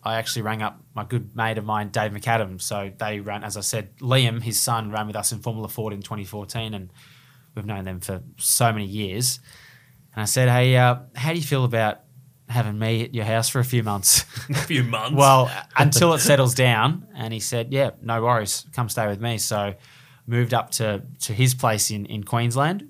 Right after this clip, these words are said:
Speaker 1: just out of Brisbane. And it was a, it was a case of, well, if covid ends, I'll just go back to Melbourne because there's no point.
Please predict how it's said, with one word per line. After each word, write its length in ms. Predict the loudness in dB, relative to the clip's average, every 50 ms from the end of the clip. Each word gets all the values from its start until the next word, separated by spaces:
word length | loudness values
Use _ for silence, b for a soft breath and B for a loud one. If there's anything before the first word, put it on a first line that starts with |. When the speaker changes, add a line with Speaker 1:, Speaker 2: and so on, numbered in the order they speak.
| -20 _
Speaker 1:
just 180 | -14 -12 -6 -4
out 140 | -2 -2 -2
of 80 | -2
Brisbane. 480 | -2 -2 -2 0 -2 -2 -4 -4 -6 -10 _ _ _ _ _ _ -14 -8
And 100 | -6 -4
it 40 | -2
was 100 | -2 -4
a, 300 | -4 -6 -8 -10 -10 -16 _ -6
it 80 | -4
was 100 | -2 -2
a 60 | -2 -2
case 340 | 0 0 0 2 2 0 0
of, 200 | 0 -2 -2 0
well, 340 | 2 4 4 4 4 0 -4
if 160 | -10 -10 -10 -2
covid 320 | 0 0 0 0 0 -4
ends, 400 | -6 -4 -4 -2 -2 -4 -4 -4 _ _ _ _ _ _ _ _ _ _ B B B B B B B B
I'll 120 | 0 0 0
just 160 | 0 -2 -4
go 80 | -4 -6
back 120 | -6 -6
to 60 | -6 -6
Melbourne 380 | -4 -4 -4 -6 -8 -12 -12 -18 _
because 280 | -14 -12 -8 -6 -6 -6
there's 160 | -4 -4 -2
no 120 | -2 -4
point. 340 | -4 -4 -8 -8 -8 -8 -10